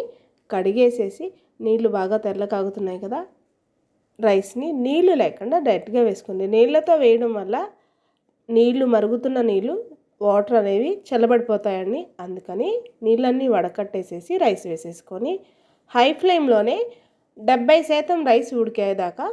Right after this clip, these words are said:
కుక్ చేసుకుందాం. చూడండి, చక్కగా బియ్యం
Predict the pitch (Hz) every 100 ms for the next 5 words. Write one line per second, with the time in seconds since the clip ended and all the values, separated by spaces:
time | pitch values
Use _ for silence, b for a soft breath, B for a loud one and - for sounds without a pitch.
0 | 466 523 - 190 - - - _ _ _
1 | _ _ _ _ _ _ 220 196 214 330
2 | - 170 - 214 214 226 - _ _ _
3 | _ _ _ _ 233 214 208 226